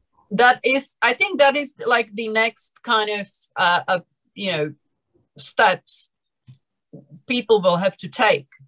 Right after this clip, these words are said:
in Japan to think, because, you know, nobody's been worried about it till now, but with the, with the prices going up so significantly, you have to think about it.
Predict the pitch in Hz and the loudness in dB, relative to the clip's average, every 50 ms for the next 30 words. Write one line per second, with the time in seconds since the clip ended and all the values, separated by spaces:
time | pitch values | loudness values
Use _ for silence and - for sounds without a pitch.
0 | _ _ - 185 190 185 - - 160 - 180 175 156 143 175 170 185 - 214 208 | _ _ -6 -6 -4 -4 -6 -8 -6 -2 -2 0 0 -2 -4 -6 -8 -8 -8 -2
1 | - 214 208 208 214 208 196 - 190 180 - - - - - 214 202 185 160 151 | 0 0 0 2 0 -4 0 0 0 0 0 -2 -6 -6 -6 -4 -2 0 0 0
2 | 156 160 170 180 175 185 185 180 180 170 185 185 180 170 180 185 190 196 180 190 | 0 0 -2 0 2 2 2 2 -2 -4 -4 -6 -2 2 2 4 4 4 2 0
3 | 160 175 165 165 160 165 165 - - 185 160 160 165 170 180 165 160 165 170 165 | 2 4 2 2 2 -2 -10 -12 -12 -10 -10 -6 -4 -2 -2 -2 -4 -6 -6 -6
4 | 175 170 160 160 185 170 151 - 170 165 165 - _ _ _ _ - - - 185 | -6 -6 -6 -10 -12 -10 -4 -2 0 0 0 -2 _ _ _ _ -8 -6 -6 -4
5 | 170 190 175 - - 208 220 226 220 - 226 208 - - 196 185 180 175 165 165 | -4 -6 -4 0 2 2 2 2 0 -4 -8 -8 -6 -4 -2 -2 -2 -2 -4 -4
6 | - - - - 196 185 170 - 190 175 196 208 214 277 247 226 180 165 160 139 | -6 -6 -6 -4 -4 -4 -4 -8 -10 -8 -8 -6 -4 -4 -2 -2 -2 -4 -4 -2
7 | 160 147 147 147 147 - _ _ _ _ _ _ _ _ _ _ - - 190 185 | -2 -2 -2 -2 -6 -10 _ _ _ _ _ _ _ _ _ _ -8 -4 -2 0
8 | 180 170 160 165 175 170 165 - - 175 139 226 247 302 339 302 202 - - - | 0 0 0 2 0 0 0 -2 -8 -2 -2 -2 0 0 -2 -2 -2 -2 -2 -6
9 | - - | -10 -14